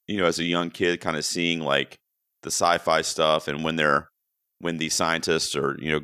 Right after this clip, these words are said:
when they're going in the house with the scientist or when they're out in the woods, like, searching for him. I mean, that's scary shit, uh, if you're a young kid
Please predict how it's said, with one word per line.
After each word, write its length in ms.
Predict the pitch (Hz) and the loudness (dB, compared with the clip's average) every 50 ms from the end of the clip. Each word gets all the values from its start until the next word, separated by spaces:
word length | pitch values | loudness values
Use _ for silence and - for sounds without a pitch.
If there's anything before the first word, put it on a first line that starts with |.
| - - | -4 -12
when 140 | - 76 78 | -10 -8 -6
they're 80 | 76 73 | -6 -4
going 220 | 78 87 85 80 | -2 -2 0 0
in 60 | 78 | -2
the 80 | 76 73 | -4 -4
house 280 | 76 78 76 78 - - | -2 -2 -2 -2 -2 -4
with 80 | - | -10
the 60 | - 73 | -6 -6
scientist 600 | - - 78 80 78 76 - 80 76 76 - - | -2 0 0 0 -2 0 0 0 0 0 -2 -4
or 60 | 71 | -6
when 140 | 71 76 69 | -6 -6 -6
they're 140 | 71 71 | -4 -2
out 120 | 73 76 - | -2 -2 -2
in 60 | - | -4
the 60 | 65 | -10
woods, 360 | 73 80 78 78 78 73 - | -8 -4 0 0 0 0 0
like, 220 | 82 71 69 - - | -2 -4 -4 -2 -2
searching 320 | - - 73 73 - 80 | 0 0 0 0 -2 -6
for 160 | 73 - 73 | -6 -6 -6
him. 240 | 73 76 76 76 76 | -2 -2 -2 0 -2
I 60 | 76 | -2
mean, 100 | 80 90 | -4 -4
that's 140 | 101 - - | -4 -2 0
scary 400 | - - - 120 120 123 101 82 | 0 0 2 2 2 2 2 2
shit, 340 | 82 - - 104 101 101 - | 2 0 2 4 4 4 4
uh, 120 | - 65 - | 2 0 0
if 140 | 67 76 - | 0 -2 0
you're 160 | 80 78 78 | 0 0 2
a 40 | 76 | 2
young 220 | 82 82 78 73 | 2 0 0 -2
kid 400 | - - 107 107 104 92 80 - | -4 0 2 4 4 4 2 0